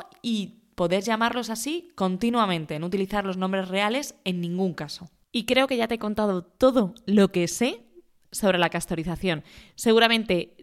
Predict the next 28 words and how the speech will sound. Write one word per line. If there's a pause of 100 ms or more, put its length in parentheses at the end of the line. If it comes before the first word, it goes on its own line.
si
lo
haces
en
tu
grupo,
estás
<laughs>
encantado
con
esto
que
has
escuchado, (340)
sabiendo
que,
que
haces
algo
que
está
muy
chulo. (340)
Y
si
no
lo
haces